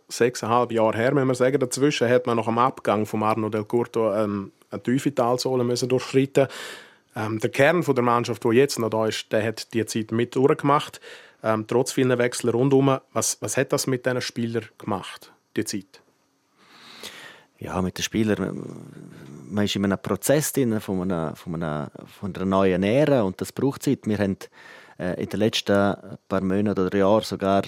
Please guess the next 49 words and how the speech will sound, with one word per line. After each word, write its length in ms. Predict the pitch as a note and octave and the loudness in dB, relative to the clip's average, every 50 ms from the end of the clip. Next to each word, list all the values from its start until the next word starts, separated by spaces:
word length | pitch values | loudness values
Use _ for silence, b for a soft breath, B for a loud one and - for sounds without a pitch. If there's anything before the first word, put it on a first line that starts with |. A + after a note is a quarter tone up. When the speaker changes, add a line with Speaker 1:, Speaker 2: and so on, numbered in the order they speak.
| F2+ - | -4 -10
Speaker 2:
äh, 360 | - F2+ E2+ D#2 - F2+ F2 F#2 | -8 -6 -6 -6 -6 -8 -6 -6
immer 140 | G2+ G#2+ | -4 -2
noch 140 | G2+ G2+ F#2+ | -2 -4 -4
sehr 200 | - - G#2 G#2+ | -2 -2 -2 -2
viele 360 | - - G#2 G2+ G2+ G2 F#2 - _ B B B B B B B B | -2 -2 -2 -2 -4 -4 -8 -10 _ B B B B B B B B
Verträge 560 | - - - - - G#2 G2+ G#2 G#2+ - - | -12 -12 -12 -8 -4 0 0 0 0 0 -4
gehabt, 180 | - - G2+ G2 | -6 -4 -2 0
die 180 | G2+ G2+ A2 | 0 0 0
weitergelaufen 540 | C#3+ - - B2+ - - B2 B2+ A#2+ - A2+ | -2 -2 -4 -6 -4 -2 -2 -2 -2 -4 -4
sind 120 | A#2+ A2+ G#2 | -2 -2 0
und 80 | F#2+ | 0
jetzt 180 | F#2+ F#2+ - - | -2 -4 -4 -2
sieht 180 | - G#2+ G2 | 0 0 0
man 80 | G2 F#2+ | 0 -2
so 80 | - G#2+ | -4 -4
ein 60 | F2+ | -4
bisschen 260 | F#2+ - - F#2 E2 | -4 -6 -6 -4 -2
Handschrift, 680 | G2 A2 A#2+ B2 - - A2 G#2+ G#2+ - - - - - | -2 -2 -2 -2 -4 -4 -4 -6 -6 -6 -10 -16 -16 -14
äh, 460 | - - - - - A2 - - - - | -14 -12 -12 -12 -12 -12 -12 -12 -12 -10
und 240 | - F#2+ F#2 - | -8 -8 -8 -6
jetzt 180 | - G2+ - - | -6 -8 -8 -6
kristallisiert 800 | - - G#2 F#2+ - - - G#2 G2 F#2+ F#2 - G2+ G2+ F#2+ - | -4 -4 -2 -2 -4 -4 -2 -2 0 0 -2 -2 -2 -2 -2 -2
sich 160 | - F#2 - | -6 -12 -8
dann 320 | - G2+ F#2+ F#2+ F#2+ F2+ - B B B B B B B B B B B B | -4 -2 -2 0 -2 -4 -6 B B B B B B B B B B B B
auch, 380 | - F#2 F#2+ F#2+ F#2 F#2 F2+ F2+ | -2 0 0 0 0 0 0 -2
äh, 40 | |
vielleicht 360 | - - F2 E2 E2+ - - F#2+ | -2 -4 -4 -6 -6 -6 -6 -4
ein 40 | |
neuer 240 | F#2+ F#2 F#2 F#2 F2+ | -2 0 2 0 0
Kern 340 | - - G#2+ G#2+ A#2+ B2 C3 | 0 0 2 2 2 2 0
raus, 200 | B2+ A#2 - - F#2+ | -2 -2 -2 -4 -4
wo 120 | G2 F#2+ | -2 -2
man 100 | G2 F#2+ | -2 -2
dann 140 | - F#2 F#2 | -2 0 0
langfristig 640 | F#2+ F#2+ F#2+ G2 G2+ - - F#2 F#2 - - - - | 0 0 -2 -2 -4 -4 -6 -6 -6 -8 -8 -8 -6
an 80 | F2+ F#2 | -4 -4
uns 160 | G2 F#2+ - | -4 -6 -6
könnte 300 | - - F2+ F2+ F2 - | -6 -6 -6 -6 -6 -4
binden, 400 | - F2+ G2+ B2 B2 A#2+ A#2+ G#2+ | -2 -2 -2 0 -2 -2 -2 -2
hoffentlich, 580 | A2 G#2 G#2 - A2 G2+ - F#2+ G2 - - - | -2 -2 -4 -6 -10 -8 -6 -6 -6 -6 -6 -8
und 160 | F2 - - | -10 -8 -6
dann, 220 | F2+ F2+ F2 F2 | -6 -4 -4 -4
äh, 80 | D#2+ D#2 | -6 -6
viel 180 | - F#2+ E2+ | -6 -6 -6
Erfolg 360 | F2 E2+ - - G#2+ B2 B2 - | -6 -4 -4 -2 -2 -2 -2 -4
können 180 | - C3+ A#2 | -6 -4 -2
haben. 100 | A#2+ A2 | 0 0
Aber 120 | F2+ E2+ - | -2 -2 -4
der, 360 | - - - - - C#2 D2+ | -6 -12 -16 -14 -12 -12 -12